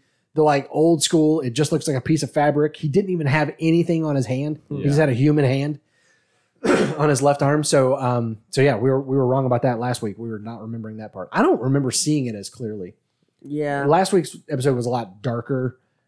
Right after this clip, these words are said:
Speaker 1: um, you know, haunted house style. So I wouldn't be surprised if
Speaker 3: Yeah.
Speaker 1: we didn't ever get a good glimpse of that left arm.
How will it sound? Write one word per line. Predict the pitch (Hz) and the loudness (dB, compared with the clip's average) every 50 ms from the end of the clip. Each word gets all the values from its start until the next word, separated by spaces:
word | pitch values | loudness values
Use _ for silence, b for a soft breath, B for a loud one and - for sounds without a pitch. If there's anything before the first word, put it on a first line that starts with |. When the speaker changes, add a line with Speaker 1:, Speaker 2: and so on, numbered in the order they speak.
| _ _ | _ _
Speaker 1:
um, | - 120 117 113 110 110 113 | -10 -8 -8 -8 -8 -8 -8
you | 113 | -6
know, | 107 98 | -8 -6
haunted | - 123 120 117 - 113 | -6 -6 -4 -4 -4 -4
house | 92 113 113 120 - | -2 -4 -4 -4 -6
style. | - - 135 131 131 131 127 - _ _ _ _ _ _ _ _ _ _ _ _ _ _ _ _ _ _ | -4 -4 -2 -2 -2 -4 -6 -8 _ _ _ _ _ _ _ _ _ _ _ _ _ _ _ _ _ _
So | - - 113 107 107 107 | -6 -4 -2 -2 -4 -4
I | 104 117 | -2 0
wouldn't | 123 120 113 | 0 0 0
be | 117 | -2
surprised | - - - 123 117 131 | -4 -2 -2 0 0 2
if | |
Speaker 3:
Yeah. | 127 120 117 117 | 2 2 0 0
Speaker 1:
we | 117 | -2
didn't | 117 107 117 | -4 -4 -6
ever | 113 107 | -8 -8
get | 104 107 113 107 | -8 -6 -6 -6
a | 104 98 | -6 -8
good | 98 104 110 113 123 135 131 127 127 123 104 104 | -12 -14 -6 0 2 2 4 4 2 0 -2 -4
glimpse | 123 113 104 104 104 90 - - | -6 -8 -8 -8 -12 -14 -14 -14
of | 98 95 | -14 -12
that | 101 95 - | -12 -12 -12
left | 98 101 95 - - | -12 -14 -14 -14 -16
arm. | 107 98 95 90 92 | -16 -16 -16 -18 -20